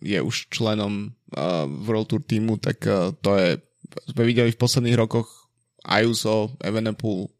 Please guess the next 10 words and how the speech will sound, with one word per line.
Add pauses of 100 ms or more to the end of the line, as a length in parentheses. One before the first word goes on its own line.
len (160)
akože (540)
ten,
ten,
ten,
tá
vstupná
brána
sa (300)
mení,